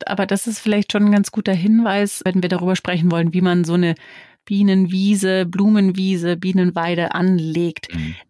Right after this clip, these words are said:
Speaker 1: Denn einfach so ein Samentütchen, da gibt's ja wirklich diverse Anbieter mit verschiedenen Zusammensetzungen an eigentlich schönen, blühfreudigen, unkomplizierten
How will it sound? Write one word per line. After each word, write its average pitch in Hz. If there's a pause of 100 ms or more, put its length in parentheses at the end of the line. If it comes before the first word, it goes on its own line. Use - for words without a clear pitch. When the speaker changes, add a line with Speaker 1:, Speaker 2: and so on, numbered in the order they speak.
Speaker 1:
Denn 185
einfach 208
so 190
ein 185
Samentütchen, 208
da 190
gibt's 185
ja 180
wirklich 185
diverse 185 (340)
Anbieter 196
mit 180
verschiedenen 180
Zusammensetzungen 185
an 170
eigentlich 170
schönen, 214
blühfreudigen, 185 (100)
unkomplizierten 202